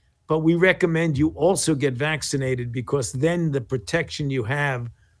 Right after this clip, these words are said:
will be dramatically increased. So that's the reason why we say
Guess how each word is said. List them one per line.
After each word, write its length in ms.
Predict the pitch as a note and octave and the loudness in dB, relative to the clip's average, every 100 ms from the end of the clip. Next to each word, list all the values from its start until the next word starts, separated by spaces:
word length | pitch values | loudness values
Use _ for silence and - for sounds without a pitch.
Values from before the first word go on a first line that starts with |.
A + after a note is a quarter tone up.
| - | -2
will 160 | D#3 D3+ | 2 2
be 180 | C#3 | 2
dramatically 880 | C#3+ A2+ C#3 D3 E3 D#3+ - B2+ C3+ | 0 2 0 2 0 0 -2 -6 -4
increased. 720 | B2 B2 - G#2+ G2+ - - _ - _ _ | -2 -4 -6 -14 -14 -14 -16 _ -20 _ _
So 160 | - - | -8 -2
that's 280 | D3 D#3+ - | 0 0 0
the 80 | D3+ | 0
reason 400 | D3 D3 C#3+ C3+ | 2 2 2 0
why 260 | C3+ C3+ | -2 -2
we 160 | B2+ B2+ | -2 -2
say 600 | A2+ - C3+ C3 A#2+ A#2 | -2 0 0 0 -2 -8